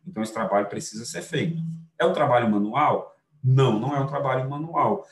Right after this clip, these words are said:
É um trabalho onde eu pego todas as notas de cliente, nós pegamos todas as notas de venda, de venda, tá? Importamos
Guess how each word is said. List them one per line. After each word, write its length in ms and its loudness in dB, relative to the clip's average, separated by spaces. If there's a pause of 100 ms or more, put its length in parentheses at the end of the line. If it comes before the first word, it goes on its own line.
(120)
É 40 -4
um 100 0
trabalho 420 2
onde 120 -2
eu 80 -2
pego 460 0
todas 480 4
as 160 -2
notas 420 -4
de 120 -20
cliente, 500 -2
nós 140 -8
pegamos 320 -10
todas 280 -10
as 140 -10
notas 240 -12
de 140 -8
venda, 640 0 (160)
de 80 -12
venda, 420 -4
tá? 340 -16 (1040)
Importamos 1120 0